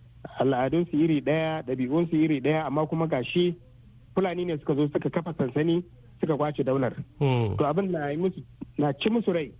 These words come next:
Speaker 2: Mm.
Speaker 1: Shekaru da dama sun sha yunkuri su zo su ce za su faɗa ma daular Ilorin saboda suna so su kwace ta.
Speaker 2: Mm.
Speaker 1: Saboda suna tunanin tasu ce ba ta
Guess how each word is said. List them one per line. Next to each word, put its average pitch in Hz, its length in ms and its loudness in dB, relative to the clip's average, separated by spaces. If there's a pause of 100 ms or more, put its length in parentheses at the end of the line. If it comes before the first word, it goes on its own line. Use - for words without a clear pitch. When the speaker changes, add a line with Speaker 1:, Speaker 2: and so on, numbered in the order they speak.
Speaker 2:
Mm. 107 400 2
Speaker 1:
Shekaru 170 400 2
da 180 80 2
dama 196 460 0
sun 202 120 -2
sha 208 180 0
yunkuri 170 460 2
su 143 80 0
zo 165 160 4
su 151 80 -6
ce 156 120 2
za 147 200 0
su - 60 -8
faɗa 135 280 -2
ma 117 100 0
daular 139 260 2
Ilorin 131 460 0
saboda 143 260 -2
suna 143 260 -2
so 135 80 -8
su - 80 -14
kwace 120 360 -2
ta. 95 140 -2 (160)
Speaker 2:
Mm. 113 260 0 (280)
Speaker 1:
Saboda 156 260 2
suna 156 180 -2
tunanin 131 360 -2
tasu 165 300 -2
ce 151 320 0 (400)
ba 120 240 -2
ta 143 500 0